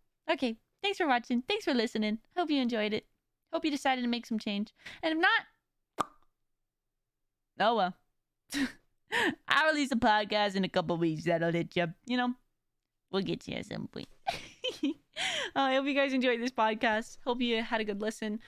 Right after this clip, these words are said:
Whatever you were doing, hope you get it well. Give yourself a compliment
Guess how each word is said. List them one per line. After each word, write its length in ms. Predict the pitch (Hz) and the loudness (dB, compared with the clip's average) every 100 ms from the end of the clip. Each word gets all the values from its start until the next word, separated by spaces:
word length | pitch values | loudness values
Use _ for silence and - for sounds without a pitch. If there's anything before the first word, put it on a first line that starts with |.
| - _ | -20 _
Whatever 260 | - 226 240 | -2 0 0
you 140 | 233 | 2
were 80 | 214 | 2
doing, 320 | 214 208 208 220 _ _ - | 2 2 0 -4 _ _ 0
hope 200 | 247 240 | 0 0
you 80 | 202 | 0
get 180 | 202 208 | 2 2
it 100 | 202 | 2
well. 320 | 196 202 - _ _ _ _ | 2 0 -2 _ _ _ _
Give 140 | 320 320 | -4 -2
yourself 280 | 330 330 302 | 2 2 2
a 20 | |
compliment 540 | 285 320 311 247 185 | 2 2 4 0 0